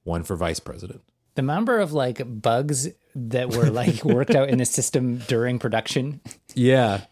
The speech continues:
Speaker 1: Yeah, yeah, yeah. So, what, but I said that there could be worse, right? So, what was the worst alternative? So, when the Congressional Congress was originally discussing how any of this was gonna happen,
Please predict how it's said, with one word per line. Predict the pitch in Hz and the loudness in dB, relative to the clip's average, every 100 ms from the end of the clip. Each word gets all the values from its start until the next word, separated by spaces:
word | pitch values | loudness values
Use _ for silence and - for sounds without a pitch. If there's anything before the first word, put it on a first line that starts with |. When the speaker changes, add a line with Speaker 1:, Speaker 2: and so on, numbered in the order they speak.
| _ - | _ -2
Speaker 1:
Yeah, | 127 | 2
yeah, | 127 127 120 | 4 6 6
yeah. | 113 104 - | 4 0 2
So, | 180 160 104 - _ - | 4 4 4 -6 _ 0
what, | 135 131 | 0 2
but | 156 - - | 0 0 0
I | 147 | 2
said | - 185 151 | 4 2 2
that | 147 139 | 2 2
there | 139 131 | 0 -2
could | - 160 | 2 4
be | 143 | 4
worse, | 120 101 - 104 | 4 2 -2 -4
right? | 98 - _ - - | -4 -6 _ -20 -2
So, | 127 127 135 - | 2 2 0 -6
what | 131 151 170 | -4 0 0
was | 165 | 2
the | 151 | 2
worst | 127 123 | 2 2
alternative? | 120 120 98 - - | 2 2 0 -2 -2
So, | - 151 | 2 4
when | 160 | 4
the | 160 | 2
Congressional | 160 143 175 247 220 | 2 2 2 0 0
Congress | 175 160 151 | 0 2 2
was | 131 113 | 2 2
originally | 113 117 120 | 2 2 0
discussing | 107 - 104 110 92 | 0 0 -2 0 0
how | 95 | -2
any | 92 92 | 0 0
of | 92 | 0
this | 98 - | -2 -4
was | 92 | -4
gonna | 92 | -4
happen, | 85 90 147 | -4 -4 -6